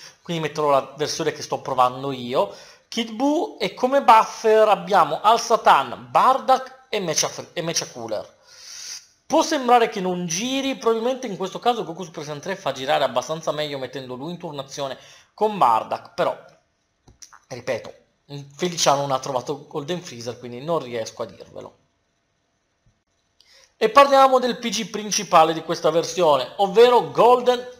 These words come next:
Freezer Angel. È il P G che farà un pochino tutto, ve lo dico apertamente, questo P G farà tutto nel team. È il principale D P S o D P T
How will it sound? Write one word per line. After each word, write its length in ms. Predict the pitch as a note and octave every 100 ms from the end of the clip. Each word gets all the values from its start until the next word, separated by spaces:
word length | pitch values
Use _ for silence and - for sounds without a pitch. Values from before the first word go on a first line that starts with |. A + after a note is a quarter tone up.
| _
Freezer 720 | _ D#3+ D3 C#3 C#3 D3 - -
Angel. 520 | G3+ D#3 B2+ A#2 F#2+ - - - - -
È 80 |
il 160 | A3+ A#3+
P 80 | B3+
G 180 | C#4 E4+
che 120 | C#4+
farà 180 | B3+ B3+
un 300 | C4 C4 A3 - _
pochino 460 | A#3+ - G#3 A#3
tutto, 920 | - D3 C#3 _ - C3+ C#3 C3+ C3+ C3
ve 100 | B2+
lo 60 | D3+
dico 220 | D3+ D3
apertamente, 680 | C#3 C#3 C#3 C#3+ A#2+ A#2 A#2+
questo 180 | C3
P 80 | C3+
G 140 | - D#3+
farà 200 | C#3 D3
tutto 320 | - A#2+ A#2+
nel 160 | G#2+
team. 260 | G#2 A2 G2 - - - _
È 100 | -
il 240 | F3 F3+ F3
principale 840 | F#3+ F3+ F3+ G3+ G#3+ G3+ E3+ E3
D 180 | - D#3
P 340 | D#3+ D#3+ F#3 F3+
S 500 | - - C3+ A#2+ -
o 120 | C#3
D 120 | C3+
P 180 | C#3 B2
T 380 | - D3 A2 -